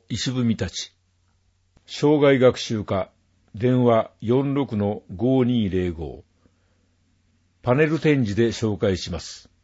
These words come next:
時、二月一日金曜から三月二十七日水曜。午前九時から午後四時三十分。ところ、下田郷資料館。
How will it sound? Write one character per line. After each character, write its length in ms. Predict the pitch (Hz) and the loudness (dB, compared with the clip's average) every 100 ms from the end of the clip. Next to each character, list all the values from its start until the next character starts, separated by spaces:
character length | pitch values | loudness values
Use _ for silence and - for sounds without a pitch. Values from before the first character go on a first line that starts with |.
| _ _ _ _ _ _ _ _ - | _ _ _ _ _ _ _ _ -4
時、 460 | 127 - 120 117 _ - | -4 0 -2 -2 _ -6
二 140 | 127 | 0
月 420 | 165 127 - - | 2 2 -2 -4
一 120 | 120 113 | -2 0
日 200 | 110 117 | -2 -4
金 320 | 101 127 123 117 | -10 -4 0 2
曜 200 | 110 104 | 0 -2
か 120 | 95 | -4
ら 220 | 90 - _ _ _ _ _ | -6 -8 _ _ _ _ _
三 420 | - - 160 156 | -16 -4 -2 0
月 260 | 113 104 107 | -2 -2 -2
二 160 | 131 | -2
十 220 | 120 107 92 | -2 -4 -4
七 240 | - 113 | -8 -4
日 320 | 104 - 113 | -4 -6 -12
水 340 | - 113 113 98 | -8 -6 -4 -2
曜。 320 | 90 71 - _ _ _ _ _ _ _ _ - | -4 -6 -14 _ _ _ _ _ _ _ _ -12
午 180 | 113 151 | -4 0
前 260 | 165 131 101 | 2 2 0
九 140 | 139 | -4
時 140 | 117 | -6
か 140 | - 92 | -4 -4
ら 220 | 90 - _ _ _ | -4 -6 _ _ _
午 140 | 104 139 | -4 0
後 240 | 120 104 107 | 2 0 0
四 160 | 120 | -2
時 140 | 113 98 | -2 -4
三 260 | 110 117 | -2 -2
十 160 | 113 113 | -2 -8
分。 380 | _ 90 71 - _ _ _ _ _ _ _ _ _ _ _ _ | _ -14 -14 -18 _ _ _ _ _ _ _ _ _ _ _ _
と 140 | - 117 | -8 -2
こ 120 | 127 | 2
ろ、 280 | 113 107 - _ _ _ _ _ - | 2 0 -4 _ _ _ _ _ -18
下 260 | - 151 | -2 4
田 120 | 151 | 4
郷 400 | 135 131 120 117 - | 4 4 4 2 -4
資 200 | - 120 | -8 2
料 220 | 131 104 | 2 2
館。 240 | - 62 | -2 -16